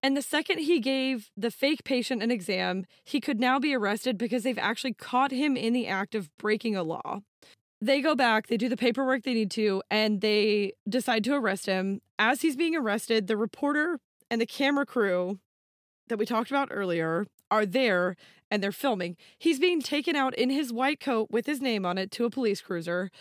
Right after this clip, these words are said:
So he's arrested. He's released on a twenty-six thousand dollar bail. And while he's out on bail, he does an interview with Good Morning America.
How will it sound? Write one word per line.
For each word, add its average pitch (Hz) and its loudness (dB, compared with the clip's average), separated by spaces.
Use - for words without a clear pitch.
So 254 0
he's 214 2
arrested. 269 0
He's 214 -4
released 254 -2
on 254 0
a 240 2
twenty-six 262 -4
thousand 247 0
dollar 233 0
bail. 185 0
And 196 -4
while 220 2
he's 311 0
out 254 2
on 311 0
bail, 185 0
he 294 2
does 277 0
an 247 -2
interview 277 0
with 262 -2
Good 233 0
Morning 277 0
America. 202 0